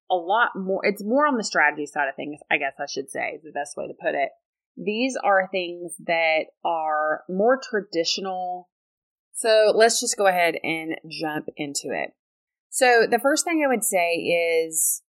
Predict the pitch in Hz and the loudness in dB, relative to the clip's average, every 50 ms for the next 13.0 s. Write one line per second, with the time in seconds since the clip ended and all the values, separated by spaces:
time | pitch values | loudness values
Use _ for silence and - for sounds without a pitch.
0 | _ _ _ _ - 196 196 190 - 202 180 175 185 202 220 240 254 262 269 277 | _ _ _ _ 0 2 2 2 0 -4 -18 -14 -10 -6 -4 -4 -4 -4 -4 -6
1 | 277 269 277 277 269 262 262 _ _ _ _ _ _ _ _ - 175 175 180 196 | -8 -8 -8 -8 -10 -10 -12 _ _ _ _ _ _ _ _ -14 -10 -8 -4 -2
2 | 202 208 196 175 175 175 180 - 190 180 175 - 185 170 165 160 160 156 160 170 | 0 0 0 -2 -2 -6 -4 -4 -4 -4 -4 -4 -8 -8 -6 -4 -4 -4 -4 -6
3 | 175 170 170 170 165 - - - - _ - 160 165 160 165 170 180 180 175 165 | -10 -14 -12 -10 -8 -6 -8 -8 -8 _ -4 -4 -4 -4 -4 -4 -4 -2 -2 0
4 | 160 160 160 165 160 156 147 147 143 156 156 - 165 165 160 156 156 - - - | 0 0 0 0 -2 -4 -4 -4 -2 -2 -2 -2 -2 -2 -2 -2 -4 -6 -6 -2
5 | 160 156 151 151 - - - 156 151 151 147 147 147 147 151 151 147 - - - | -2 0 -2 -2 -4 -2 0 0 0 0 -2 -4 -4 -4 -4 -2 0 0 0 0
6 | - _ _ _ _ _ _ _ - - 233 247 233 202 190 185 185 180 165 - | -2 _ _ _ _ _ _ _ -6 -4 -2 0 0 0 -2 -2 -4 -4 -6 -6
7 | - - 165 170 165 - - 165 160 160 160 151 156 143 - 151 151 147 147 147 | -4 -2 -2 -2 -2 -2 -2 -2 -2 -2 -2 -4 -6 -6 -4 -4 -6 -6 -6 -6
8 | - 147 147 147 143 143 147 143 - - 151 143 - 240 254 247 240 233 226 196 | -4 -2 -2 0 -2 -2 -6 -6 -6 -8 -8 -2 4 8 8 10 12 10 10 8
9 | 202 180 175 165 165 175 175 175 170 160 156 151 147 143 - - _ _ _ - | 4 0 0 -2 -4 -4 -6 -6 -6 -2 -2 -2 -2 -2 -4 -8 _ _ _ -8
10 | 160 165 160 165 - - 160 165 165 - 233 226 233 240 240 240 233 - _ - | -6 -6 -6 -4 -2 0 0 0 0 0 -2 -2 -2 0 0 0 -2 -2 _ -8
11 | - 185 175 180 170 170 175 170 160 165 165 156 160 151 143 139 135 131 120 120 | -4 -4 -2 0 0 0 0 0 0 -2 -4 -2 -2 -4 -4 -4 -6 -8 -8 -8
12 | 107 85 71 - _ _ _ _ _ - 170 190 196 226 269 320 381 - - | -8 -8 -8 -10 _ _ _ _ _ 2 4 4 6 6 4 4 2 0 -4